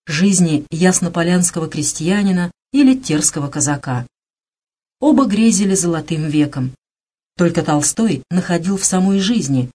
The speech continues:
какие-то остатки его и пытался сохранить их, удержать. Звал цивилизованных людей опроститься, а Достоевский, оторванный от счастливой жизни,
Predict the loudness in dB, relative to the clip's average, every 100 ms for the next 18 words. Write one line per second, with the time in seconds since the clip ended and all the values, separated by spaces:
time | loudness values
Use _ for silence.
0 | _ -2 2 0 2 0 2 0 -2 -2
1 | -2 0 0 -4 _ _ _ _ _ _
2 | _ _ -6 -4 2 2 4 2 0 0
3 | -2 0 4 4 4 2 -4 -8 -8 _
4 | _ 0 2 2 0 -2 -6 _ _ _
5 | _ _ _ _ -2 2 4 2 2 0
6 | 0 2 2 2 0 -2 -6 -2 -2 -2
7 | -4 -6 -4 -4 -4 -4 -4 -6 -10 _
8 | _ _ _ 0 0 -2 -2 -2 0 2
9 | 0 -4 -8 -8 _ _ _ -2 0 0
10 | 0 0 -2 -2 -4 -4 -2 0 0 -2
11 | -2 -2 -2 -4